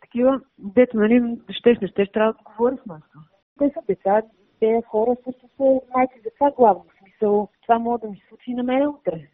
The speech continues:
Никой не е застрахован. При положение, че се действа по този начин, реално то е човешко да помогнеш на това нещо. Те хората нямат избор. Двайсет и пет километра пеша с деца на три години и излизаш с дрехите на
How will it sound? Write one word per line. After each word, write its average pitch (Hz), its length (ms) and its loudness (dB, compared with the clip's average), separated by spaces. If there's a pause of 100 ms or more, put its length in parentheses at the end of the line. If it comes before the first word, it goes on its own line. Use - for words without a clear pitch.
(180)
Никой 202 440 -4
не 262 200 2
е 262 140 -2
застрахован. 196 600 2
При - 100 -20
положение, 208 380 -2
че 165 60 -18
се 170 80 -16 (140)
действа - 380 0
по - 80 -20
този 208 240 2
начин, 233 360 -6 (320)
реално 220 680 0 (220)
то 247 140 6
е 240 40 4
човешко 247 440 -2
да 247 80 -6
помогнеш 269 480 -2
на 277 100 0
това 208 220 -4
нещо. 151 260 -8 (420)
Те 208 120 0
хората 233 360 4
нямат 240 300 2
избор. 269 360 -4 (600)
Двайсет 190 320 -2
и - 40 -14
пет 240 120 -2 (100)
километра 214 440 -4 (100)
пеша 208 420 -2
с 208 100 -6 (160)
деца 185 440 -2
на 180 300 -4 (240)
три 220 120 -6
години 214 400 -2 (320)
и 196 80 -4
излизаш 208 300 4
с 214 180 -4
дрехите 233 320 4
на 196 120 2